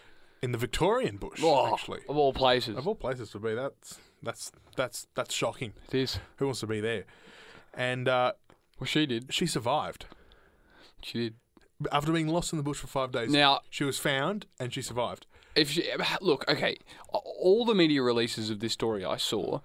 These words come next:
Speaker 1: Yes.
Speaker 2: were all saying, you know, she survived after five days.
Speaker 1: Yep.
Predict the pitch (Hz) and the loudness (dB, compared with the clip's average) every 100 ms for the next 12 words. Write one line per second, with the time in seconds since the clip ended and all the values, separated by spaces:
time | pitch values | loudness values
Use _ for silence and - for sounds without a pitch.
0 | - - - - 120 123 165 196 - 139 | -10 -14 -14 -8 0 4 6 4 4 4
1 | 120 117 175 - _ _ _ _ _ _ | 2 0 -2 -6 _ _ _ _ _ _
2 | - 104 - - 127 - 123 123 123 123 | -6 -2 -2 -2 -4 0 4 6 6 4
3 | 123 123 123 - 110 110 110 92 73 - | 4 4 0 0 0 0 0 0 0 -6
4 | - - - - - 101 | -14 -14 -20 -20 -14 -14